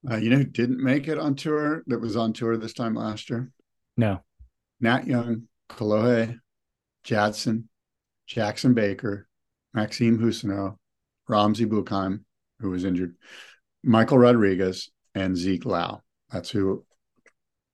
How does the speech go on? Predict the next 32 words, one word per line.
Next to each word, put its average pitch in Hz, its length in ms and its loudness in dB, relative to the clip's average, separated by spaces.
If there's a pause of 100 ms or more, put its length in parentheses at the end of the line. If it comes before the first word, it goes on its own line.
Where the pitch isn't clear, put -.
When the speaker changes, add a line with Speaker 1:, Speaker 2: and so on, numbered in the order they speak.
(440)
Speaker 1:
is 95 220 -4
not 104 460 2
involved 98 520 0 (280)
this 107 260 -2
year 110 200 4
that 95 160 -2 (320)
at 98 120 -10
this - 140 -8
time 90 400 -4 (180)
last 104 380 0
year 98 280 -2 (100)
was 87 220 -2
Speaker 2:
Wow. 90 80 -2
Speaker 1:
on. 85 120 -6 (1500)
Speaker 2:
Interesting. 113 760 -4 (120)
Well, 123 280 4
there's 123 240 4
a 120 40 0
couple 151 280 2
of 120 80 2
other 123 180 0
surfers 110 440 -4
just 113 460 -4 (240)
below 98 340 -2
that 135 260 0
cut - 260 -2
line 160 240 2
that 120 100 -2
I 110 40 -2
would 104 180 -4
have 101 140 -10
loved 98 460 -8